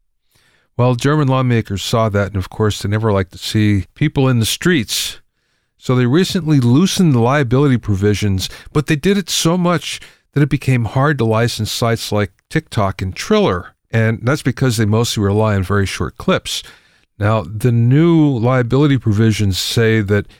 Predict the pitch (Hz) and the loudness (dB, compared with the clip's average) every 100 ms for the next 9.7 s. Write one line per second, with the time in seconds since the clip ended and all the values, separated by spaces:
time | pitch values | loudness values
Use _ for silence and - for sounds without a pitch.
0 | _ _ - 160 - 139 120 - 127 - | _ _ -2 -2 0 -2 -2 0 -4 -2
1 | 131 117 - 131 131 113 104 - 110 107 | -2 -2 0 -2 0 -2 -2 -2 -4 0
2 | 135 135 120 110 98 135 120 113 - 107 | 2 2 0 -2 -2 0 2 2 -2 -2
3 | 107 120 156 160 156 98 110 117 120 85 | 2 2 2 2 0 0 2 2 2 0
4 | - - - - _ _ _ _ _ - | -6 -6 -8 -12 _ _ _ _ _ -4
5 | 127 127 123 117 117 113 127 123 175 165 | 0 0 0 0 0 0 0 2 0 2
6 | 139 135 131 123 117 - 139 143 - 123 | 0 2 2 2 0 0 -2 -2 -2 0
7 | 110 101 120 123 - - 117 - 139 170 | 0 -2 -2 -2 -4 -4 -4 0 0 0
8 | - 131 117 104 113 120 104 117 131 117 | 0 0 0 0 0 0 0 0 2 0
9 | - 98 98 92 101 104 - | -2 -2 0 0 -2 -2 -4